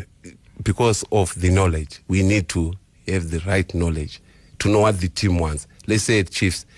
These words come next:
they've got a German coach right now like, uh, like Ernest. So which means probably Ernest like a particular type of winger. What are we supposed to be doing with the academy? We're supposed to be training and coaching these players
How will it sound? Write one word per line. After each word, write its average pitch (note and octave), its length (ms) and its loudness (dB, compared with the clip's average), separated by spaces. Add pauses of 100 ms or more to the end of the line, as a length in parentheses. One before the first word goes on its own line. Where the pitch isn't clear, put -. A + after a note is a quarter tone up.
(140)
they've F#2 160 -2
got F#2+ 140 0
a F#2 100 0
German F#2+ 360 2
coach F#2+ 260 0
right F2+ 160 2
now F2+ 200 0
like, D#2+ 260 -4
uh, E2 120 -2 (800)
like F2+ 220 0
Ernest. F2 400 0 (300)
So A#2+ 200 0
which A#2+ 120 2
means A#2+ 200 2
probably G2+ 400 0
Ernest A2+ 300 0
like G2+ 260 0
a G2+ 60 0
particular F#2 500 -2
type F#2+ 300 -2
of E2+ 180 -4
winger. E2 280 -2 (180)
What G#2 200 0
are G2+ 80 2
we G2 100 0
supposed F2+ 380 -2
to F#2+ 60 -2
be F2+ 100 0
doing F#2 240 2
with F2 100 0
the F2 100 0
academy? E2+ 440 0 (320)
We're G2+ 100 0
supposed A#2 420 0
to F#2+ 60 -4
be F#2 220 -2
training A2+ 580 0
and F#2+ 120 0
coaching G#2 380 0
these F#2 180 -2
players F2+ 420 -2